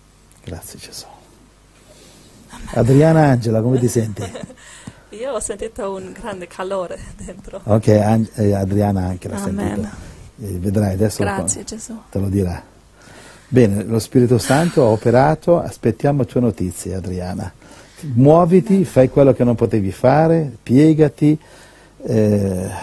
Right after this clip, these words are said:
Speaker 1: eh, fai esercizi, tutte le cose che prima ti davano dolore, falle adesso senza dolore. Nel nome di Gesù Cristo, amen.
Speaker 2: Amen.
Speaker 1: <clears throat> Allora,
Speaker 2: Ok.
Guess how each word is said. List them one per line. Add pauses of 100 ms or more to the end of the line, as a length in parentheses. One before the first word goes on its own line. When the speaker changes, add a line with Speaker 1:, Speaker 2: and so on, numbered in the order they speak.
(220)
Speaker 1:
eh, (160)
fai
esercizi, (720)
tutte
le
cose
che
prima
ti
davano
dolore,
falle
adesso
senza
dolore.
Nel
nome
di
Gesù
Cristo,
amen. (1040)
Speaker 2:
Amen. (800)
Speaker 1:
<clears throat> (360)
Allora,
Speaker 2:
Ok.